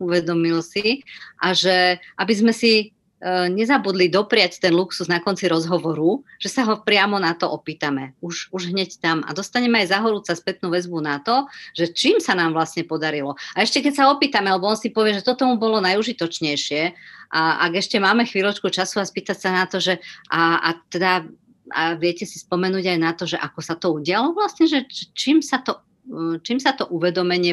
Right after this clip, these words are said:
podarilo pre-, prehlbiť. A stalo sa mi už viackrát, aj keď si niekedy klienti nespomínajú na to, že, čo ja viem, som položila otázku, alebo som,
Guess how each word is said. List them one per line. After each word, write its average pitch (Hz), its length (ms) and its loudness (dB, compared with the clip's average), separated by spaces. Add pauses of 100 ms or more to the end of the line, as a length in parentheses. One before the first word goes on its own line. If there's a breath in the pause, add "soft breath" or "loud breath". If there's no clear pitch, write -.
podarilo 160 560 0
pre-, 139 320 -8 (500 loud breath)
prehlbiť. 151 800 -6
A 165 320 4
stalo 247 320 0
sa - 80 -4
mi 262 160 4
už 196 80 -4
viackrát, 214 800 0
aj 190 160 2
keď 208 160 -4
si - 160 -8
niekedy 220 560 0
klienti 226 400 2
nespomínajú 214 560 2
na 156 160 0
to, 165 160 -2
že, 160 400 0
čo - 160 -4
ja 165 80 0
viem, 156 160 -6
som 156 400 -8
položila 156 480 -4
otázku, 156 400 -6
alebo 156 240 -4
som, 151 480 -6